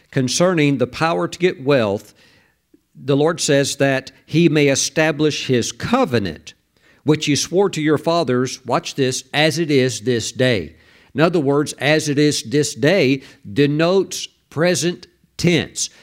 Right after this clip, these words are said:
This is a covenant that you can engage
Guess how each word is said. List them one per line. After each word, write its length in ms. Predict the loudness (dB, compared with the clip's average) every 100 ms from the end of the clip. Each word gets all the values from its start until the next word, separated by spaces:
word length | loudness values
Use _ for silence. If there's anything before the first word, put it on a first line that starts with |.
| _ -10
This 380 | 0 2 2 -4
is 240 | -4 0
a 100 | -2
covenant 800 | -2 0 2 2 0 -2 -2 -8 -20 _ _
that 220 | -4 -2
you 100 | -2
can 160 | 0 0
engage 640 | 2 2 2 4 2 -2